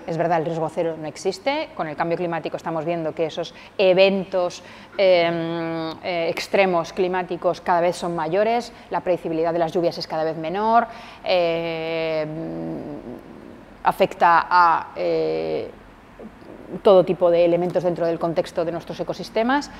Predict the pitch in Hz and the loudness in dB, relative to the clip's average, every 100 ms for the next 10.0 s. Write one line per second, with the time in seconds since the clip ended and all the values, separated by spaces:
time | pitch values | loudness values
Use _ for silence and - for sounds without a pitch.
0 | - - - - 180 180 175 - 180 160 | -18 -18 -18 0 2 2 0 2 2 0
1 | - - - - - - - 196 - - | -6 -20 -20 -20 -20 -18 -12 -10 -6 -6
2 | 175 - 180 190 - 180 - 180 196 180 | -4 0 2 2 6 8 8 4 0 2
3 | 190 180 202 180 165 165 - - - - | 2 2 2 0 4 2 2 -8 -18 -6
4 | 214 190 196 190 214 196 190 190 180 190 | -2 4 4 6 8 10 8 6 4 4
5 | 180 - - 185 - 175 - 202 180 160 | 2 -6 -4 -2 -2 -2 6 8 8 2
6 | - - 175 170 170 180 202 233 254 - | -2 -2 2 2 2 2 2 0 -4 -10
7 | - - - - 233 214 214 214 208 202 | -20 -20 -20 6 10 10 10 6 6 4
8 | 190 - 240 240 214 220 208 247 233 254 | 2 4 2 4 4 4 4 4 4 2
9 | 233 247 233 220 - 220 220 196 196 | 4 4 4 2 4 4 4 2 0